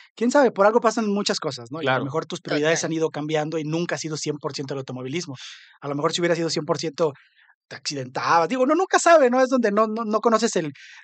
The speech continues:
Speaker 1: no
Speaker 3: Who
Speaker 1: conoces el
Speaker 3: knows? <laughs>
Speaker 1: porqué de muchas cosas, ¿no? Y de las dudas que a veces tenemos, lo importante es que lo estás trabajando, que te estás dando
Speaker 3: Exacto.
Speaker 1: cuenta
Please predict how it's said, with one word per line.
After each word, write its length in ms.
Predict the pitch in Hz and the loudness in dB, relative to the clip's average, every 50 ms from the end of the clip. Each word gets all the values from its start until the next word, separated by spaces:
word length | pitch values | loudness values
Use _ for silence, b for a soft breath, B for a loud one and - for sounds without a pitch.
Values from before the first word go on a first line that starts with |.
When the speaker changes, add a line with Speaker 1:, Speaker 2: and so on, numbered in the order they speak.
| B | B
Speaker 1:
no 100 | 180 185 | 0 0
Speaker 3:
Who 40 | 196 | 2
Speaker 1:
conoces 300 | 190 220 220 214 220 - | 2 2 2 2 2 2
el 80 | 214 190 | 2 2
Speaker 3:
knows? 240 | - 175 175 156 - | 4 4 4 4 4
<laughs> 20 | |
Speaker 1:
porqué 100 | 185 190 | 4 4
de 100 | 196 190 | 4 4
muchas 340 | 185 196 190 - 190 - - | 2 0 0 -2 -4 -4 -2
cosas, 320 | - 175 156 - 131 127 131 | -2 -4 -2 -2 -6 -6 -4
¿no? 120 | 160 175 | -4 -4
Y 80 | 165 143 | -2 -4
de 80 | 143 135 | -4 -4
las 140 | 139 139 | -6 -6
dudas 220 | 143 156 156 165 165 | -6 0 0 0 0
que 100 | - 156 | 0 -4
a 20 | 135 | -6
veces 220 | 139 147 147 - | -6 -6 -8 -8
tenemos, 380 | - 131 139 175 185 185 175 151 | -8 -6 -2 -2 -2 -2 -2 -2
lo 40 | 151 | -4
importante 360 | 143 143 - 135 139 156 160 | -4 -4 -6 -6 -6 -6 -8
es 40 | - | -8
que 100 | - 156 | -8 -8
lo 60 | 143 | -8
estás 180 | 135 135 143 139 | -6 -8 -8 -6
trabajando, 560 | - 147 139 135 131 160 170 185 185 175 170 | -6 -4 -4 -4 0 2 2 2 2 0 -6
que 100 | - 151 | -8 -8
te 80 | 135 143 | -12 -10
estás 160 | - 151 135 | -10 -8 -8
dando 160 | 151 143 143 139 | -6 -6 -8 -6
Speaker 3:
Exacto. 120 | - 185 | 2 2
Speaker 1:
cuenta 360 | 180 196 190 - - 165 160 | 4 4 4 0 -2 -4 -4